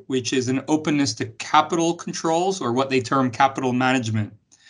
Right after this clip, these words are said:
Because, of course, Lebanon is a form of regional financial center, and capital flight, inflows and remittances are hugely important. So I think this is partly the I M F,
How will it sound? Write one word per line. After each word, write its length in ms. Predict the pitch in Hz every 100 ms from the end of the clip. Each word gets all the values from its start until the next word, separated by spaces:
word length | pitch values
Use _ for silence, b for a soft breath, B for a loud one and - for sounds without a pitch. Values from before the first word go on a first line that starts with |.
| b b
Because, 360 | 131 - 143 139
of 140 | 120
course, 440 | - 135 127 123 -
Lebanon 480 | 131 127 131 127 117
is 220 | 117 110
a 420 | 117 113 113 113 113
form 340 | - - 135 127
of 140 | 113
regional 420 | 117 131 127 123
financial 500 | 110 123 123 120 113 110
center, 640 | - 160 - 139 120 110 B B B 135
and 460 | 135 123 117 107 - b
capital 460 | - 147 - 135 120
flight, 600 | 110 147 139 139 139 131 _ _ _ _ _
inflows 480 | 143 139 - 139 123
and 100 | 123
remittances 640 | 123 127 135 123 117 120
are 60 | 123
hugely 400 | 113 139 117 120
important. 680 | 120 117 135 120 110 95 - B B B
So 200 | - 143
I 80 | 143
think 320 | 185 190 190
this 200 | 160 -
is 100 | 120
partly 640 | - 175 208 160 143 - - -
the 120 | 139
I 100 | 147
M 120 | 147
F, 280 | 143 113